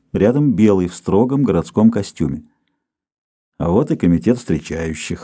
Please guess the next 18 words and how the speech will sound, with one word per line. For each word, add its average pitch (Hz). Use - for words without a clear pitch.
хмыкнул 101
Гэри 147
и 95
спрыгнул 104
на 95
землю. 78
Гея 156
передала 135
ему 117
фотоаппараты 117
и, 117
опираясь 107
на 101
мужское 92
плечо, 85
вылезла 120
из 95
вертолета. 82